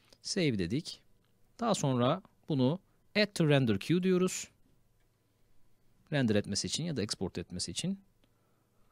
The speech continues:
Render all dediğimizde şu an bunu dışarıya atmış oldu. Bakın burada. Evet. Şimdi işlenmeden önce ve işlendikten sonraki hallerine bakalım.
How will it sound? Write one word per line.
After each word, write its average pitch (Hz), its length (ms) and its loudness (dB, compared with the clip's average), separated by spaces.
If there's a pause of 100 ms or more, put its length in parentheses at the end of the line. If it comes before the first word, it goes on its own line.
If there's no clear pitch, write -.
(240)
Render 143 440 0
all 160 220 2
dediğimizde 101 680 -4 (2000)
şu - 160 -4
an 104 160 0
bunu 95 300 0 (360)
dışarıya 123 340 -2
atmış 104 200 -10
oldu. 90 180 -8
Bakın 95 260 -6
burada. 107 320 -8 (2250)
Evet. - 320 2 (160)
Şimdi 208 400 2 (320)
işlenmeden 180 480 0
önce 120 240 4
ve 147 60 0
işlendikten 127 520 0
sonraki 98 300 -4
hallerine 92 360 -2
bakalım. 120 360 -6